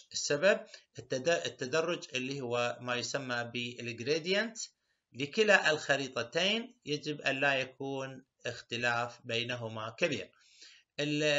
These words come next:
الجريدينت هنا، آه، اللي راح ينشأ عند، آه، ال-، ال-، الدخول من،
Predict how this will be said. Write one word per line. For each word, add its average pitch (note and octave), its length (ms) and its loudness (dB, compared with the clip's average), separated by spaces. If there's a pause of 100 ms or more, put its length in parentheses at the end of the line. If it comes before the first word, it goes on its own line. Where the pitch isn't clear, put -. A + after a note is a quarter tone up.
(840)
الجريدينت E3+ 880 0
هنا، B2+ 580 -2
آه، A#2+ 300 0
اللي A#2+ 260 -2
راح D#3+ 300 0
ينشأ - 540 -2
عند، B2+ 520 -4 (640)
آه، A#2 420 -2
ال-، A#2+ 180 -6
ال-، A#2+ 340 -6
الدخول C#3 540 -2
من، F3 300 -4